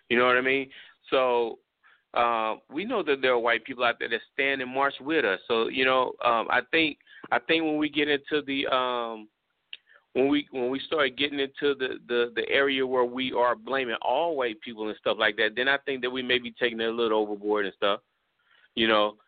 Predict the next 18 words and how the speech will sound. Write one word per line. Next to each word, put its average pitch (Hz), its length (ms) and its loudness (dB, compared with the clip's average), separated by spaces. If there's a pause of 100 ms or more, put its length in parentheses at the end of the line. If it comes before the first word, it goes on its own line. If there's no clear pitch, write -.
(160)
we 123 100 0
need 147 180 2
to 135 60 -6
be 135 220 -10
specific. - 560 -4
I 143 100 2
think, 170 220 -4
I 135 100 0
think 147 240 -4
it 123 200 0
helps - 240 -2
to 139 80 -8
be 131 180 -8
specific 120 580 -6
because 123 360 -2
there 131 200 0
are 147 280 2
a 127 60 -6